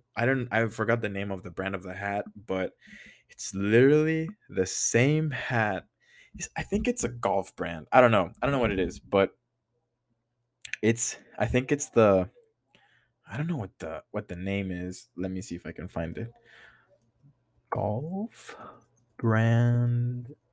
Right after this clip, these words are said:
that starts with F. Oh, oh my,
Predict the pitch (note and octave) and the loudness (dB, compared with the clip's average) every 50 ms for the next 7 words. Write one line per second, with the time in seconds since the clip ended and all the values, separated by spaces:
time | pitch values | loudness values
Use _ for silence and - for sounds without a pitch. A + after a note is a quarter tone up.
0 | _ _ - - - - - - - - - - - D#2+ D#2 - - - - - | _ _ -8 -8 -6 -6 -6 -8 -10 -10 -10 -10 -10 -8 -8 -8 -8 -8 -6 -4
1 | - - - - - _ _ _ _ _ _ - F2 - - - - - - - | -4 -4 -6 -6 -12 _ _ _ _ _ _ -6 -4 -4 -4 -6 -8 -10 -14 -16
2 | - - - C3 D3+ - - - G#2+ A#2 - _ _ _ _ _ _ - B2 - | -6 2 6 6 6 6 6 2 -4 -16 -18 _ _ _ _ _ _ -16 -16 -16